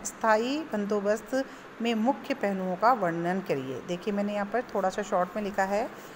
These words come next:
उसमें था कि राजा और तालुकदारों को ज़मीनों के रूप में मान्यता दी गई थी, किसानों से लागान वसूलने और राजस्व चुकाने का जिम्मा दिया गया था, चुकाई जाने वाली राशि स्थायी रूप से तय की गई थी, उसमें कोई परिवर्तन नहीं किया गया था।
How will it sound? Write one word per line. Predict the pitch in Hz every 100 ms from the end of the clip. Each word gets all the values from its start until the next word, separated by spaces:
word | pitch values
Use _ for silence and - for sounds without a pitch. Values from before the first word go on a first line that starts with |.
| - -
उसमें | 208 233 226
था | 233 285 359
कि | - 262
राजा | 208 190 226
और | 262 254
तालुकदारों | 220 196 202 202 196 220 277
को | 277 220
ज़मीनों | 220 190 196 202 233
के | 214 202
रूप | 190 190
में | 214
मान्यता | 196 180 180 202
दी | 196 202
गई | 190 208
थी, | 208 254 - - - - - -
किसानों | 214 226 233 247
से | 269
लागान | 240 190 190 214
वसूलने | 202 202 202 202 226 254
और | - 196
राजस्व | 190 175 202 214
चुकाने | 208 185 175 180 180
का | 180
जिम्मा | 175 170 185
दिया | 185 196 196
गया | 202 202
था, | 208 247 302 - - - -
चुकाई | 214 208 226
जाने | 226 220 226
वाली | 220 214 214
राशि | 208 202 262 -
स्थायी | 196 - 190 220
रूप | 220
से | - 208
तय | 190 175
की | 180 190
गई | 196
थी, | 196 247
उसमें | 285 214
कोई | 196 185
परिवर्तन | 185 170 175 190
नहीं | 202 202 220
किया | 208 202
गया | 202 208
था। | 208 262